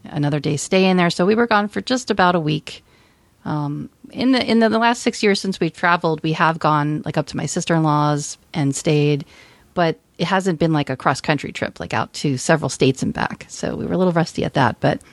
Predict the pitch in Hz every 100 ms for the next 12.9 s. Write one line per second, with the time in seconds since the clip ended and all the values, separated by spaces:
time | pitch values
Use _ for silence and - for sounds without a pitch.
0 | _ - 240 277 214 208 208 - - -
1 | - - 226 226 214 214 220 208 190 -
2 | 190 190 185 185 185 160 151 - 175 156
3 | 156 160 - _ _ _ _ _ _ -
4 | 202 202 208 - 190 185 - 180 175 165
5 | 160 - 170 233 - - 185 160 165 175
6 | 170 156 147 - 156 151 208 190 160 165
7 | - - - _ 185 175 170 170 - 185
8 | 175 220 320 311 - - 180 170 170 185
9 | 170 - 175 160 160 - - 190 170 160
10 | 196 233 185 165 - 180 180 170 196 247
11 | 311 226 226 202 190 185 - 165 - 202
12 | - 180 165 175 180 165 165 151